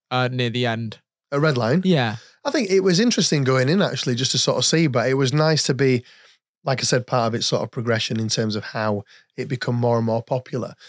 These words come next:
Speaker 2: I think I really enjoy putting my face behind the camera for them and, uh, and really showcasing some of the awesome cars that they had in stock at the time.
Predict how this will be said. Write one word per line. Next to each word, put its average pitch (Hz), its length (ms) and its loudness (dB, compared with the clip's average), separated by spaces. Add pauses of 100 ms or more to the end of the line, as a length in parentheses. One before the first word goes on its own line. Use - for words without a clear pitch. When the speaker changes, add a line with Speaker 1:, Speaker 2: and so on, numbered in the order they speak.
(120)
Speaker 2:
I 143 60 -6
think 139 220 2
I 131 40 2
really 131 280 4
enjoy 120 300 0
putting 120 240 -4
my 113 100 -2
face 123 260 -4
behind 120 320 -2
the 117 60 -4
camera 135 360 -2
for 139 120 -4
them 170 240 2 (320)
and, 123 340 0
uh, 120 300 2
and 123 160 -2
really 123 180 0
showcasing 127 840 0
some 123 180 0
of 117 80 0
the 110 200 0 (280)
awesome 117 340 -2
cars 110 260 -2
that 107 120 -6
they 107 100 -6
had 117 200 -4
in 107 120 -2
stock 123 340 -4
at - 60 -6
the 117 80 -4
time. 143 400 0